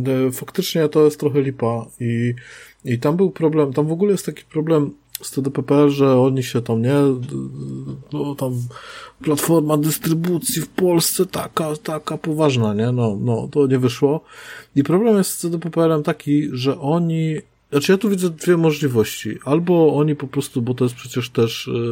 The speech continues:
e, C D Projekt, więc albo przekierowują to na goga i uważają, że po prostu gog będzie ich platformą dystrybucji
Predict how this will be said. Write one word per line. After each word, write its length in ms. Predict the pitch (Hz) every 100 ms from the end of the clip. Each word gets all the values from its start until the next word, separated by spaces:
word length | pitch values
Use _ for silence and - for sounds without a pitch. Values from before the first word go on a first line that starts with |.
| 120
e, 40 | 120
C 60 | 120
D 80 | 117
Projekt, 480 | 117 107 123 147 _ - - - - - 113
więc 160 | 104
albo 260 | 127 147 143
przekierowują 680 | - 135 135 123 123 127 123
to 120 | 120
na 160 | 117 113
goga 440 | 113 104 101 117 113
i 120 | 117
uważają, 540 | 131 113 117 113 113
że 100 | 113
po 120 | 117
prostu 280 | 110 120 -
gog 240 | 113 123 110
będzie 300 | 113 107 117
ich 120 | 101
platformą 440 | 117 104 120 110
dystrybucji 840 | 107 - - 110 110 - 131 143